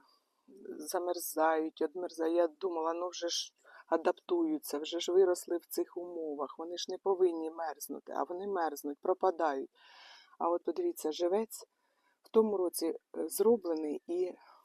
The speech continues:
вже он, які пуп'янки. І тут ось, так що най-, найкраще, найкраще живцювати гібіскуси. Тоді вони показують свій, ну,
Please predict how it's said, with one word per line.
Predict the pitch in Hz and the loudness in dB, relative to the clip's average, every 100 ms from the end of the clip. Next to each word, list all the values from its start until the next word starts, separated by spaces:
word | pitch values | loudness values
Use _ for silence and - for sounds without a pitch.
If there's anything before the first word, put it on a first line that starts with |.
| _ _ _ _ _ _ _ _ _ | _ _ _ _ _ _ _ _ _
вже | 156 175 165 | -6 0 0
он, | 156 - _ _ _ _ | 0 -4 _ _ _ _
які | 156 - 339 | -10 -6 -8
пуп'янки. | - 156 - 143 - - - _ _ _ _ _ _ _ | -6 -8 -6 -6 -6 -12 -14 _ _ _ _ _ _ _
І | 143 151 - | -14 -12 -4
тут | 208 240 - - _ - | -2 -2 -6 -20 _ -14
ось, | 185 185 - - - _ _ _ | -10 -10 -12 -18 -20 _ _ _
так | - 170 | -10 -8
що | - 165 | -8 -6
най-, | 175 170 | -4 -2
найкраще, | 190 220 214 - 170 151 - - - - _ _ _ _ _ - | 0 2 2 2 2 2 0 -4 -6 -10 _ _ _ _ _ -8
найкраще | 151 156 196 214 202 170 | -8 -4 -2 -2 -2 -4
живцювати | 147 190 - - 170 160 139 - | 0 0 0 -4 0 0 0 -4
гібіскуси. | 156 139 147 143 - 143 - 151 147 _ _ _ _ _ _ _ _ - | -6 -4 -4 -4 -8 -8 -6 -6 -8 _ _ _ _ _ _ _ _ -10
Тоді | 151 147 196 | -10 -2 0
вони | 180 165 | 2 0
показують | - 156 175 175 165 151 | -4 -4 0 0 0 -4
свій, | - 160 160 151 - _ _ - | -6 -6 -6 -6 -12 _ _ -10
ну, | 196 - | -6 -6